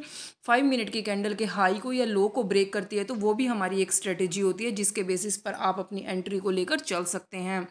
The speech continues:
और उसके बाद हमने फिन निफ्टी में भी आपको बता दिया था कि यहाँ पर हमारा एक पैटर्न फॉर्म हुआ था, जिसको हम इवनिंग स्टार पैटर्न बोलते हैं।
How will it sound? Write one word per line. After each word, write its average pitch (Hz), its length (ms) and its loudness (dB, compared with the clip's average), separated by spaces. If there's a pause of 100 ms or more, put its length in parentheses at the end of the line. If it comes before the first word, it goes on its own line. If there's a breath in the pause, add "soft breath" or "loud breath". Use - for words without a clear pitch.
(500 loud breath)
और 220 120 2
उसके 220 360 0
बाद 202 340 4
हमने 214 260 2
फिन 247 300 4
निफ्टी 240 300 4
में 208 260 -2
भी 269 220 4
आपको 196 360 4
बता 180 380 4
दिया 208 300 2
था 190 200 2
कि 233 300 0 (320 loud breath)
यहाँ 220 360 0
पर 220 120 8
हमारा 196 380 4
एक 208 280 2
पैटर्न 196 340 -2
फॉर्म 214 240 0
हुआ 185 300 4
था, 233 120 -2
जिसको 202 340 -2
हम 214 160 -2
इवनिंग 202 300 0
स्टार 196 260 2
पैटर्न 196 460 -2
बोलते 180 360 2
हैं। 220 340 -2